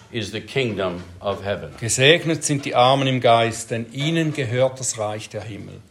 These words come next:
Speaker 1: And what about the kingdom of heaven makes us so blessed?
Speaker 2: Was ist es an dem Königreich der Himmel, das uns so glückselig macht?
Speaker 1: It's because of the king who is there.
Speaker 2: Es ist wegen dem König, der da ist.
Speaker 1: That one who is the King of Kings,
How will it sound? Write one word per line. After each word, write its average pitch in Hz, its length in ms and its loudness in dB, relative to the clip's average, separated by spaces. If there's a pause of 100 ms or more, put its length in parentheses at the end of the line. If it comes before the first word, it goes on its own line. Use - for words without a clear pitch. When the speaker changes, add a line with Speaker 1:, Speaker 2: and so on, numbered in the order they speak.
Speaker 1:
And 143 120 0
what 220 160 10
about 185 540 8 (300)
the 135 100 2
kingdom 190 420 8
of 143 160 4
heaven 120 600 6
makes 151 400 2
us 143 260 6
so 135 200 2
blessed? 110 500 0 (800)
Speaker 2:
Was 151 240 0
ist 185 300 -6
es - 340 -2 (460)
an 160 260 -2
dem 151 200 2
Königreich 147 580 4
der 143 120 0
Himmel, 123 280 0
das 120 180 -2
uns 123 260 -2
so 131 180 4
glückselig 123 640 -4
macht? 92 340 -12 (140)
Speaker 1:
It's 98 120 -16
because 123 360 -2
of 113 80 -6
the 104 80 -4
king 101 380 -4
who 92 140 -8
is 87 140 -10
there. 87 280 -8 (320)
Speaker 2:
Es - 140 -14
ist - 160 -8
wegen 101 240 -6
dem 95 200 -10
König, 180 520 4
der 135 160 2
da 127 280 2
ist. - 360 -8 (400)
Speaker 1:
That 123 220 0
one 120 260 2
who 117 80 -2
is 120 160 -6
the 110 80 -10
King 127 300 -2
of 101 100 -10
Kings, 98 500 -8